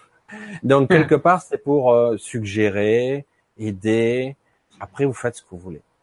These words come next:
Speaker 1: Et après, il n'y a pas d'influence. Euh, moi, j'aime pas le marketing forcé ou les trucs comme ça. C'est vrai qu'il y a de l'argent en jeu, mais il n'y a pas que ça. Et il y a votre partie, euh, conscience, il y a votre partie,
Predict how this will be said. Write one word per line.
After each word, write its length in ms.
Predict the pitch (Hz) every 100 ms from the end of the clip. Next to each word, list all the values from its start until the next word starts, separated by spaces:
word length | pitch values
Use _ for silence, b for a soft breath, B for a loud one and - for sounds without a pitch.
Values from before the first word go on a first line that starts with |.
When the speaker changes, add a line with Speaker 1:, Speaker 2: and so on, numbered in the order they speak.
| _ _
Speaker 1:
Et 280 | 92 95 92
après, 300 | 82 82 -
il 40 | 117
n'y 60 |
a 40 | 101
pas 160 | 120
d'influence. 720 | 117 117 107 - 107 113 110 104
Euh, 140 | 95 90
moi, 100 | 104
j'aime 180 | 104 104
pas 100 | 120
le 220 | 110 101
marketing 500 | 101 101 107 - 107
forcé 580 | - 107 - 127 123 123
ou 80 | 117
les 80 | 101
trucs 140 | 107
comme 140 | 98
ça. 240 | 95 120 - b b b
C'est 220 | - 104
vrai 200 | 98 127
qu'il 120 | 117 104
y 20 |
a 40 |
de 100 | 98
l'argent 400 | 101 98 104 104
en 60 | 104
jeu, 180 | 110 131
mais 80 |
il 20 | 120
n'y 60 |
a 40 | 104
pas 200 | 117 - -
que 140 | 120
ça. 380 | - - 104 95 _ b b -
Et 100 | 98
il 60 | 98
y 60 |
a 40 | 101
votre 280 | 110 113 -
partie, 580 | 113 - - 120 120
euh, 120 | 110 101
conscience, 720 | 110 107 - 123 123 127 -
il 40 |
y 20 |
a 40 | 101
votre 340 | 107 - -
partie, 440 | - 107 - 120